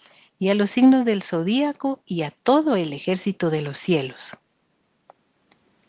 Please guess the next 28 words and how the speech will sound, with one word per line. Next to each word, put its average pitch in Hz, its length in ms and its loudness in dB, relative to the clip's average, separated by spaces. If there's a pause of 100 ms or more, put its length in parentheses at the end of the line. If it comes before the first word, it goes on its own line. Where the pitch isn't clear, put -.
(960)
Hizo 311 260 4
también 180 400 4
sacar 180 380 -4
la 202 120 2
imagen 165 440 4
de 185 100 4
Acera 185 440 -2
fuera 185 340 -2
de 190 100 -2
la 147 140 -8
casa 165 340 -4
de 170 140 -4
Jehová, 160 520 -2 (1040)
fuera 220 280 4
de 208 80 0
Jerusalén 165 720 2
al 175 200 2
valle 180 280 -2
del 170 160 -6
Cedrón, 170 520 2 (540)
y 196 160 -2
la 220 140 0
quemó 220 520 4
en 202 200 6
el 156 180 -4
valle 175 300 -4
de 175 100 -4
Cedrón, 180 560 0